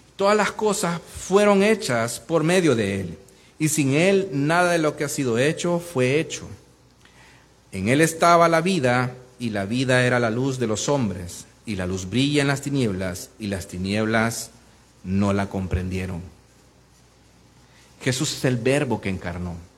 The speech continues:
el Verbo del cual nos está hablando el Evangelio de Juan. Él, siendo eterno,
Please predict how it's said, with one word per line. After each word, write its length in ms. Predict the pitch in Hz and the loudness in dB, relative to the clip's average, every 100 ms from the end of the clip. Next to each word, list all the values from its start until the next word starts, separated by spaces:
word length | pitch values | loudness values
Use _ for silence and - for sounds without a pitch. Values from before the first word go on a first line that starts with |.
| _ _ _ - - | _ _ _ -20 -10
el 140 | 123 110 | -6 -2
Verbo 340 | 131 147 147 | -2 0 0
del 160 | 123 - | 0 0
cual 180 | 143 139 | -2 -2
nos 160 | 127 | -2
está 240 | 127 - 131 | -4 -2 0
hablando 760 | 127 139 143 123 104 101 104 | 4 2 2 0 -2 -2 -4
el 120 | 101 | -6
Evangelio 360 | 101 98 120 127 | -8 -8 -6 -4
de 100 | 127 | -4
Juan. 440 | 131 123 113 117 - - - - - - _ - | -2 -2 -2 -4 -8 -20 -20 -20 -20 -20 _ 0
Él, 220 | 139 143 | 2 2
siendo 540 | - - 156 170 165 | -2 -2 0 0 0
eterno, 640 | 156 135 113 101 101 101 | -2 -2 -2 -2 -6 -6